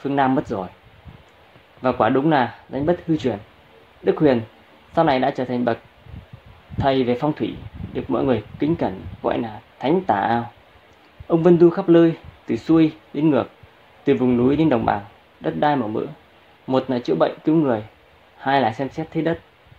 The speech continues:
tẩm long. Cuối cùng cũng là để giúp đời. Từ mỗi vùng đất ông đi qua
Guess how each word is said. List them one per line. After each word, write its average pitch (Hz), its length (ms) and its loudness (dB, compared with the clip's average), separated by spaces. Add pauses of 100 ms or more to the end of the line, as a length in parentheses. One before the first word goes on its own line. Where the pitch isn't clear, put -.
(240)
tẩm 110 320 -2
long. 123 240 0 (2250)
Cuối 185 180 4
cùng 143 220 4 (240)
cũng 175 160 0
là 143 80 4
để 107 200 -2
giúp 139 160 -2
đời. 110 220 0 (1300)
Từ 139 80 2
mỗi 143 200 4
vùng 135 200 2
đất 165 140 4 (300)
ông 160 140 2
đi 160 120 0
qua 151 260 2